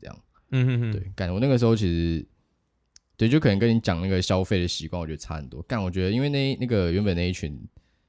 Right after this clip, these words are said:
Speaker 1: 比较大团的那个，干，
Speaker 2: 嗯。
Speaker 1: 就是吃，可能在大学的时候出去吃饭，然后可能就是那种期中、期末，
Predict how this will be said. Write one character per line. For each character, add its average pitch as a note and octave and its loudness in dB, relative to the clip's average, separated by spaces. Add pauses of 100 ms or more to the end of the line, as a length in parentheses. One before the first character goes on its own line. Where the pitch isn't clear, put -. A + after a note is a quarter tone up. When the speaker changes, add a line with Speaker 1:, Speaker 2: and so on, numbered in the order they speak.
Speaker 1:
比 - -8
较 F#2 2
大 F#2 0
团 F2 -2
的 D#2+ -2
那 D#2+ -2
个， C#2+ -6 (500)
干， C3 2
Speaker 2:
嗯。 A2+ 2
Speaker 1:
就 C#3+ 2
是 D3+ 2
吃， - -8
可 - -2
能 E2+ 0
在 A2 2
大 G#2 2
学 E2+ 0
的 D#2+ 0
时 E2+ 0
候 F2+ 2
出 - -4
去 F2 2
吃 E2+ -4
饭， E2+ 0 (720)
然 G#2 0
后 C#3 4
可 B2+ 2
能 F#2 2
就 G2+ 2
是 A2+ 4
那 B2 4
种 E2+ 0
期 - -4
中、 G2+ 2
期 E2+ -4
末， F2 0